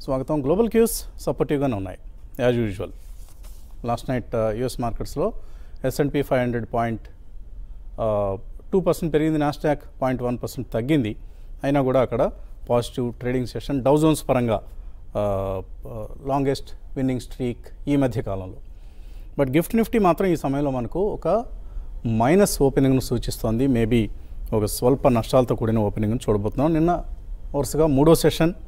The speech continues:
నిఫ్టీ నష్టాలతో close అయింది. So, sell చేసిన వాళ్ళకి డబ్బులు వచ్చాయి. Short sellers నిన్న rule చేశారని చెప్పాలి. నిఫ్టీ హై నుంచి సుమారుగా నూట తొంభై పాయింట్లు కోల్పోయింది.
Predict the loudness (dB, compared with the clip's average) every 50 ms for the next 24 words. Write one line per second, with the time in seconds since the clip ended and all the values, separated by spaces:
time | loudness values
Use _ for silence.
0 | 0 2 2 2 4 4 4 4 4 4 4 2 2 4 6 4 4 2 -2 -8
1 | -10 -8 -8 -10 -10 -10 -10 -10 -10 -10 -8 -10 -10 -10 -8 -10 -8 -8 -8 -8
2 | -6 0 6 8 10 12 12 12 12 10 10 8 6 4 2 -4 -12 -12 -12 -10
3 | -10 -10 -10 -6 0 2 4 4 4 2 0 -2 2 6 6 6 8 8 6 6
4 | 6 4 4 4 4 4 4 2 0 -2 -6 -8 -8 -8 -10 -10 -10 -10 -10 -10
5 | -10 -10 -8 -8 -6 0 6 8 8 8 6 6 4 8 8 8 8 6 4 -2
6 | -4 -4 -6 -6 -8 -10 -10 -8 -8 -6 0 2 4 6 6 6 4 2 0 -8
7 | -12 -12 -10 -6 0 6 8 8 8 8 8 4 4 6 4 4 4 4 0 -2
8 | -2 2 2 4 4 4 0 0 -4 -10 -8 -8 -6 -2 2 2 2 2 4 4
9 | 4 4 4 2 -2 -8 -12 -10 -10 -12 -6 2 6 8 8 10 10 8 6 6
10 | 4 4 4 2 2 6 8 10 10 10 10 8 8 6 4 4 2 4 4 4
11 | 4 4 4 2 2 2 0 0 0 0 2 0 0 2 2 0 0 -2